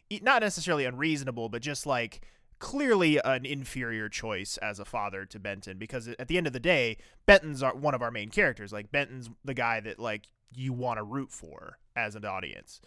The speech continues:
So, like, I felt like the first time around, I remembered it being more of a one-sided thing where they did more of kind of character assassination of Roger, where they just made him look kind of, maybe not necessarily like a bad father, but just, like, clearly you're not gonna root for this guy. Like, he's just there.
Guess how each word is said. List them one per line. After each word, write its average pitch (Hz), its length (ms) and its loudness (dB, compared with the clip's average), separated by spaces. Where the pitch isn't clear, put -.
So, 160 200 2
like, 131 180 2
I 131 80 2
felt 185 320 4
like 139 400 0
the 135 80 -6
first 139 280 -4
time 127 200 0
around, 120 260 -2
I 113 40 0
remembered 117 580 -4
it 110 220 -8
being 110 400 -8
more 110 260 -4
of 104 100 -6
a 104 60 -6
one-sided 104 720 -6
thing 107 320 -6
where 107 120 -8
they 107 100 -6
did 107 240 -8
more 107 300 -6
of 101 220 -8
kind 110 220 -8
of 98 160 -10
character 110 360 -6
assassination 147 600 -4
of 147 100 -10
Roger, 151 380 -2
where 127 100 -4
they 104 100 -6
just 110 220 -12
made 107 160 -6
him 104 100 -8
look 104 200 -8
kind 110 240 -8
of, 104 240 -8
maybe 381 200 0
not 143 140 2
necessarily 135 400 -2
like 110 140 -4
a 104 40 -10
bad 98 220 -2
father, 202 220 4
but 139 100 0
just, 165 180 0
like, 123 320 0
clearly 233 360 6
you're 143 100 2
not 117 140 0
gonna 110 140 -4
root 110 200 -6
for 98 120 -8
this 76 180 -8
guy. 62 220 -10
Like, 92 160 -8
he's 135 140 -8
just 127 200 -6
there. 90 400 -8